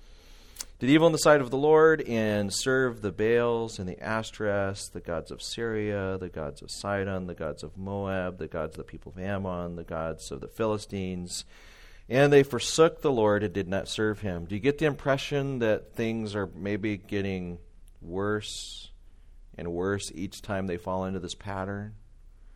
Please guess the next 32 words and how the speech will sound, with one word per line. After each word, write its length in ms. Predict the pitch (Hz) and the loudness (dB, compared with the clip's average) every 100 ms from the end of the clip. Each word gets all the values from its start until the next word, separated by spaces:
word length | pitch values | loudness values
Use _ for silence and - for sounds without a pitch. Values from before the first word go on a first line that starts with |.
| - - - - - | -20 -20 -20 -20 -10
You 80 | 92 | -6
know, 100 | 87 | -2
it 60 | |
was 340 | 101 120 104 - - - - - - | 4 4 2 -4 -16 -20 -20 -16 -6
the 100 | 90 | -2
gods 240 | 85 82 | 0 -2
of 140 | 82 | -4
Baal 580 | 80 104 104 104 101 101 - - - - | 0 2 4 4 2 -2 -12 -20 -18 -12
and 440 | 90 90 90 90 | -8 -8 -8 -8
the 180 | 87 85 | -6 -2
Asherah 340 | 101 101 101 | -2 -2 -8
poles. 480 | - 98 92 92 - | -6 -4 -2 -4 -6
Now 260 | 95 95 92 | -2 0 0
it's 180 | - - | -2 -4
like 320 | 85 76 - - - - | -2 -4 -8 -18 -20 -16
Syria 1000 | - - 117 113 110 107 104 98 95 95 87 | -12 -8 -2 2 4 4 2 2 2 0 -4
and 140 | 76 | -8
Sinai. 280 | - 104 107 - - | -2 -2 -2 -8 -4
This 200 | 147 - | -2 2
is 200 | 190 165 | 2 2
a 180 | 175 170 | 0 -2
multi-religious 1400 | 131 131 160 - 139 135 135 135 135 127 120 123 127 - | -2 -2 -2 -4 -2 0 -2 -4 -8 -6 -4 -4 -8 -8
people. 360 | 127 170 - - - - - - - - - - - - - - - | -8 -8 -12 -14 -20 -20 -20 -20 -20 -20 -20 -18 -18 -20 -20 -20 -6
Um, 600 | 104 107 107 101 98 98 | 2 4 6 4 2 -2
so 200 | - 151 | 6 8
the 120 | 143 | 8
anger 320 | 131 175 165 | 6 6 6
of 100 | 135 | 6
the 80 | 120 | 4
Lord 480 | 123 147 147 131 113 | 2 4 6 6 4
was 220 | 110 110 | 0 0
hot 540 | - - 147 135 120 | -2 6 8 10 8